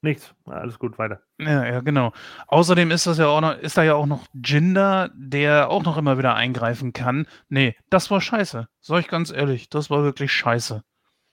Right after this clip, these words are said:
Speaker 2: Hat auch keinen Spaß gemacht zu gucken.
Speaker 1: Aber wen tippst du denn jetzt, Jinder oder Drew?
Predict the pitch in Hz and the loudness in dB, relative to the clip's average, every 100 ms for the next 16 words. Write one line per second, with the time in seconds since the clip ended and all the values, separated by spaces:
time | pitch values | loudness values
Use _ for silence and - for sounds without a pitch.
0 | _ _ - 165 170 165 156 - 156 - | _ _ 4 4 4 2 2 0 0 2
1 | 151 143 - - 147 113 107 _ - - | 0 0 -4 -2 -2 -2 -8 _ -20 -20
2 | - - - - _ _ _ _ _ _ | -20 -20 -20 -20 _ _ _ _ _ _
3 | _ _ _ _ _ _ _ _ _ _ | _ _ _ _ _ _ _ _ _ _
4 | - _ _ _ _ _ _ 143 139 127 | -20 _ _ _ _ _ _ 0 2 4
5 | 165 175 151 - _ - 185 - 147 113 | 4 2 -2 -10 _ 0 0 0 0 0
6 | 113 107 - 151 202 202 170 127 120 107 | 0 -2 0 2 4 4 2 0 -2 -4